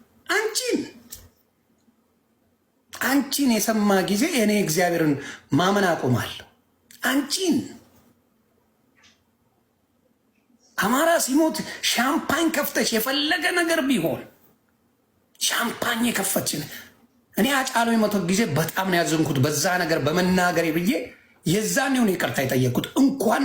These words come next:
ልጨፍር መብራን በምታውቀው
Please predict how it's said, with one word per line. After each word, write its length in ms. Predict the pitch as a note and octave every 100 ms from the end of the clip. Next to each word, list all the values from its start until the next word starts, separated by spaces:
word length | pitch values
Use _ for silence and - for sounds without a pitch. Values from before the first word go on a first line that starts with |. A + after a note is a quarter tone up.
| A3
ልጨፍር 500 | F#3 - F#3 - B2+ - _ _ _ _ _ _ _ _ _ _ _ _ _
መብራን 520 | F#3 G#3 A3 G#3+ G#3
በምታውቀው 580 | F#3 C3+ A#2+ - - -